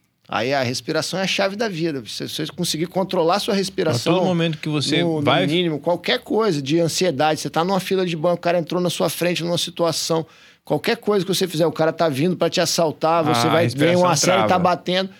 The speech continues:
Speaker 1: sua respiração vai alterar. Então, você controla a sua respiração, você consegue raciocinar com um pouco mais de claridade. Fala, "Peraí, tô preparado, eu aguento tomar essa onda aqui? Tô nesse mar daqui, eu tenho condições?" "Não, eu tenho."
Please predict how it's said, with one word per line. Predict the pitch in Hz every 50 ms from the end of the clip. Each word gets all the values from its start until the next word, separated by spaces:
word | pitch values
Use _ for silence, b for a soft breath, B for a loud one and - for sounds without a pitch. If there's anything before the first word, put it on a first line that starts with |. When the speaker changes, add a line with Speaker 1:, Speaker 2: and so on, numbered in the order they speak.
| B B B B B B
Speaker 1:
sua | - - 156 170
respiração | 156 175 170 170 180 196 185 170 - 180 196
vai | 196 202 208
alterar. | 208 - 262 254 233 208 196 185
Então, | 160 - 190 190
você | 175 - 185
controla | - - 196 190 - 185 196 190 190
a |
sua | - - 190
respiração, | 196 190 190 - 208 202 208 180 - - 196 214
você | 196 - 254
consegue | - 226 190 - 202 214 214 214 208
raciocinar | 190 - 135 156 - - 170 180 - - 160 151 143 156 170 -
com | 185 185
um | 175
pouco | - 180 185 180 - 185
mais | 175 175 180
de | 180 185
claridade. | - 190 196 - 302 294 220 180 156 143 131 b b b b b b b b b
Fala, | - 127 113
"Peraí, | - 160 175 175 143 117
tô | - - 117
preparado, | - 139 147 139 - 147 156 170 160 135 120 127
eu | 139
aguento | 143 131 139 170 175 147 -
tomar | - - 135 135 143 139
essa | 123 - - 139 131
onda | 135 139 131 120
aqui? | 123 - - 160 160 131 110 98 - - _ _
Tô | - 156
nesse | 147 147 - - -
mar | 135 139 143 139 123 113
daqui, | 120 127 117 - 156 160
eu | 156 147 143 131 123
tenho | - 147 147 151
condições?" | - 139 135 127 - - 151 139 113 110
"Não, | 131 127 120 127
eu | -
tenho." | - - 254 151 139 127